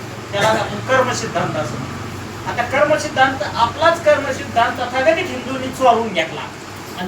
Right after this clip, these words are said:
ते त्याला कर्म सिद्धांत असं म्हणतात. आणि कर्मण्येवाधिकारस्ते मा फलेषु कदाचन ते संस्कृत तुम्ही ऐकलं असेल. कर्म, आणि त्याच्यात चुकीचा अर्थ टाकला,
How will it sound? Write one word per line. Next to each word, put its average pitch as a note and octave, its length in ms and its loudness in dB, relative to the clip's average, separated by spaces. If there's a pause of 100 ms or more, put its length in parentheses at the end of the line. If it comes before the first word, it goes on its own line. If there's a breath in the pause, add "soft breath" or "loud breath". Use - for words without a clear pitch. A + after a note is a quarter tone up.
ते C4 120 -4
त्याला A#3+ 160 2
कर्म E4 340 4
सिद्धांत F#3+ 380 -2
असं E3 200 -2
म्हणतात. - 800 -12
आणि G#3 120 -4 (180)
कर्मण्येवाधिकारस्ते B3 1160 2
मा A3 220 -2
फलेषु G3+ 280 -4
कदाचन F#3+ 300 -2
ते F#3 360 -4
संस्कृत F#3+ 380 -6
तुम्ही G3 220 -6
ऐकलं G3+ 220 0
असेल. - 380 -4 (920)
कर्म, C4 280 4
आणि - 400 2
त्याच्यात D4+ 220 2
चुकीचा F4 320 0
अर्थ C#4 200 2
टाकला, - 280 0